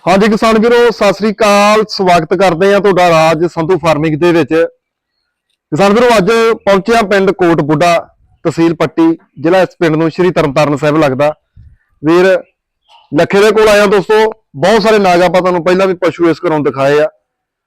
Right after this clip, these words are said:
ਰੂਟੀਨ ਦੇ ਵਿੱਚ ਵੀਰ ਕੰਮ ਕਰਦਾ, ਡੇਲੀ ਬੇਸ ਤੇ ਦੋਸਤੋ ਪਸ਼ੂ ਆਏ ਗਏ ਰਹਿੰਦੇ ਆ, ਨਵੇਂ ਪਸ਼ੂ ਆ ਜਾਂਦੇ ਆ। ਸੋ ਮੌਜੂਦਾ ਪਸ਼ੂ ਜਿਹੜੇ ਸੇਲ ਹੋ ਜਾਂਦੇ ਆ, ਠੀਕ ਆ ਜੀ। ਬਾਕੀ ਆਪਣਾ ਤਾਲਮੇਲ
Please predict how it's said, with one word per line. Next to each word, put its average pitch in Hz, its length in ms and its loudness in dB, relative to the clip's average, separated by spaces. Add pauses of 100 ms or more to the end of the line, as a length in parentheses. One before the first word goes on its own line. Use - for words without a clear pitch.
(300)
ਰੂਟੀਨ 208 360 0
ਦੇ 240 120 2
ਵਿੱਚ 214 200 2
ਵੀਰ 220 200 2
ਕੰਮ 202 260 0
ਕਰਦਾ, 190 300 2
ਡੇਲੀ 208 560 -4 (220)
ਬੇਸ 175 200 0
ਤੇ 190 100 -2
ਦੋਸਤੋ 175 260 -2
ਪਸ਼ੂ 175 460 -2 (220)
ਆਏ 160 220 2
ਗਏ 170 160 2
ਰਹਿੰਦੇ 165 240 0
ਆ, - 20 0
ਨਵੇਂ 156 240 0
ਪਸ਼ੂ 156 280 -2
ਆ 151 80 2
ਜਾਂਦੇ 151 300 -2
ਆ। 160 60 -2 (540)
ਸੋ 156 100 -4 (640)
ਮੌਜੂਦਾ 160 300 0
ਪਸ਼ੂ 165 240 -2
ਜਿਹੜੇ 160 260 0
ਸੇਲ 156 220 0
ਹੋ 156 80 2
ਜਾਂਦੇ 131 260 0
ਆ, - 20 0
ਠੀਕ 139 200 -4
ਆ 160 40 0
ਜੀ। 160 80 2
ਬਾਕੀ 147 340 -2
ਆਪਣਾ 190 220 0
ਤਾਲਮੇਲ 185 600 0